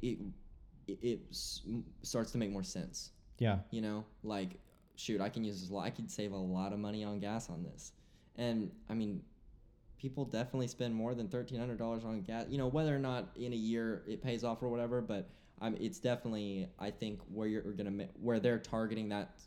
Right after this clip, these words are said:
Speaker 1: that price point is a much more utilitarian,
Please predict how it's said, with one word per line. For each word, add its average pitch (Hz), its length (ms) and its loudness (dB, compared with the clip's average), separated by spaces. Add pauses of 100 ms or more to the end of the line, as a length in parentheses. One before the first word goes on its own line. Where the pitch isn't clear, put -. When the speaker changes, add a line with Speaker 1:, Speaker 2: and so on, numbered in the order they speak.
Speaker 1:
that 98 240 -2
price 107 240 0
point 120 360 -2 (320)
is 101 540 2 (760)
a 110 80 2
much 113 320 2
more 110 320 2
utilitarian, 98 1040 0